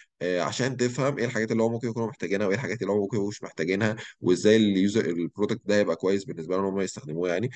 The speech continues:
بيقول لك from this data، من المعلومات اللي انت شفتها اللي فاتت دي، you can then abstract the essential information about the different types of product users and use this as a basis for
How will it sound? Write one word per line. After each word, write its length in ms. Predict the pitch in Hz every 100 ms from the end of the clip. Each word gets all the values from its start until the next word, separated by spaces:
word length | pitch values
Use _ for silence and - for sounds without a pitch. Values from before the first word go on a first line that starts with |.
| - - -
بيقول 140 | 123
لك 100 | 147
from 260 | 147 120 110
this 140 | 120 117
data، 240 | 107 110
من 160 | 117 98
المعلومات 380 | 87 87 98
اللي 120 | 104 101
انت 140 | 104
شفتها 320 | - - 92
اللي 120 | 95
فاتت 200 | 95 87
دي، 240 | 90 80 110 - -
you 40 |
can 360 | 101 120 113 110
then 160 | 110 -
abstract 440 | 87 87 - 104 104
the 140 | 95 85
essential 420 | - 101 104 123
information 440 | 85 80 90 98 90
about 300 | 85 95 95
the 100 | 87
different 320 | 92 98 90 90
types 160 | 92
of 100 | 90 82 -
product 260 | 90 92 - 92
users 240 | 107 110 - - -
and 180 | 90 95
use 260 | 110 98
this 180 | 90 113 117 -
as 340 | 82 95 95 95 -
a 360 | 95 98 95
basis 500 | 82 104 101 92 95 -
for 140 | 92